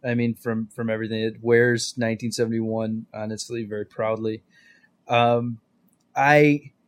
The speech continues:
I don't know. I kinda laughed through the whole thing. Maybe that's a little disrespectful, between Charlton Heston being his Hestonius and, um, the way what they did with the vampires and their,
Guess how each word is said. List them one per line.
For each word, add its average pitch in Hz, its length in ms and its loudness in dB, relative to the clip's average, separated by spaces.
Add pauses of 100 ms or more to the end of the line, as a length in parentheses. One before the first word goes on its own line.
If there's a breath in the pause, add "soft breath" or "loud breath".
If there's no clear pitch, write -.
(1200)
I 151 120 10
don't 143 120 8
know. 131 240 4
I 143 140 2
kinda 147 300 4
laughed 113 380 0
through 123 120 -6
the 117 120 -2
whole 123 220 -4
thing. 120 340 -2
Maybe 120 200 0
that's 113 200 -2
a 127 40 -4
little 120 140 0
disrespectful, 117 760 -4
between 127 640 0
Charlton 135 440 0
Heston 120 600 0 (200)
being 117 480 0
his 117 480 -8
Hestonius 113 800 -4
and, 113 480 -2 (960)
um, 113 480 0 (180)
the 143 220 2
way 135 240 6
what 127 180 2
they 135 120 2
did 123 180 0
with 123 180 -2
the 127 80 -2
vampires 117 1000 2
and 117 180 -4
their, 110 240 -4